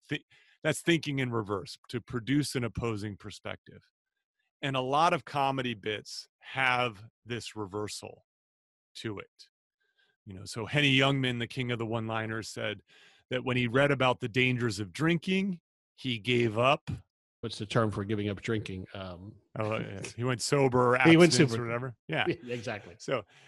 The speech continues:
Speaker 1: so that, that, you know, that's what you would think would happen, but he creates comedy, and he says, "I gave up reading." So the reversal in, in
Speaker 2: Nice.
Speaker 1: effect, you know, um, Chris Rock in his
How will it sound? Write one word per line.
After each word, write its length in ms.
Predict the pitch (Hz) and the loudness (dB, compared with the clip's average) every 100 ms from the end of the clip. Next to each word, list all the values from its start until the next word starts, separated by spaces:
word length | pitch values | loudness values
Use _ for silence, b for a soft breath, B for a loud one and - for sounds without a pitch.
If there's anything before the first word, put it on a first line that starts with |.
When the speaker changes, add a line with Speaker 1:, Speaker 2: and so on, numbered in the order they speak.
| b | b
Speaker 1:
so 260 | - 185 170 | 4 4 4
that, 300 | 180 180 131 165 | 4 4 2 -2
that, 180 | 180 | -2
you 120 | 175 156 | 4 4
know, 100 | 147 | 8
that's 300 | 180 190 185 | 8 6 4
what 100 | 160 | 0
you 140 | 160 | 0
would 120 | 156 | 0
think 280 | - 233 190 | 2 0 2
would 100 | 208 | 2
happen, 320 | 208 214 208 | 2 2 -2
but 160 | 156 135 | -2 -2
he 180 | 151 147 | -2 -4
creates 360 | 151 139 127 | -4 -4 -4
comedy, 600 | - 165 180 180 175 165 | -4 -4 -2 -2 -2 -4
and 140 | 139 123 | -6 -8
he 160 | 139 | -8
says, 340 | 127 139 127 - | -6 -4 -4 -4
"I 140 | 135 127 | -4 -2
gave 320 | 117 135 120 | 0 0 2
up 160 | 127 - | -2 -2
reading." 480 | 120 117 113 95 90 - | -8 -4 -2 -4 -12 -12
So 80 | 104 | -8
the 120 | 107 | -6
reversal 760 | 113 110 123 110 - 104 92 95 - | -4 -2 0 -2 -4 -6 -8 -12 -8
in, 240 | 120 110 - | -6 -6 -8
in 120 | 120 | -6
Speaker 2:
Nice. 40 | 110 | -6
Speaker 1:
effect, 500 | - 190 120 - 123 | 2 2 2 -2 -6
you 60 | |
know, 160 | 107 107 - | -6 -8 -8
um, 300 | 117 107 104 - | -8 -8 -8 -4
Chris 260 | 160 139 | -2 0
Rock 300 | 151 147 135 | 4 4 4
in 100 | 135 | 0
his 320 | 123 107 - | -2 -4 -8